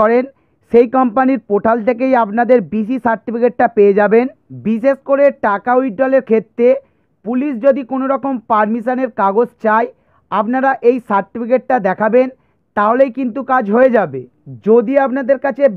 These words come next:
ব্যাংকের সিএসপি থাকে, তাহলে সেখান থেকেই আপনাদের বিসি সার্টিফিকেট দেওয়া হবে। সেই বিসি সার্টিফিকেটটাও আপনাদের কাছে প্রয়োজন পড়বে টাকা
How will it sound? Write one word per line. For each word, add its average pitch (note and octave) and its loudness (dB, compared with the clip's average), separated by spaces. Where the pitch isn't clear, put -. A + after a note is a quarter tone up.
ব্যাংকের A3+ -6
সিএসপি C#4 -2
থাকে, G#3 -2
তাহলে A#3 2
সেখান A3+ -4
থেকেই C4+ -2
আপনাদের B3+ 0
বিসি A#3+ -6
সার্টিফিকেট A#3+ -2
দেওয়া G#3 2
হবে। A3 4
সেই C4+ 2
বিসি B3 -4
সার্টিফিকেটটাও B3+ -2
আপনাদের A#3 -6
কাছে B3 -4
প্রয়োজন G#3+ 0
পড়বে A#3+ 2
টাকা A3+ -2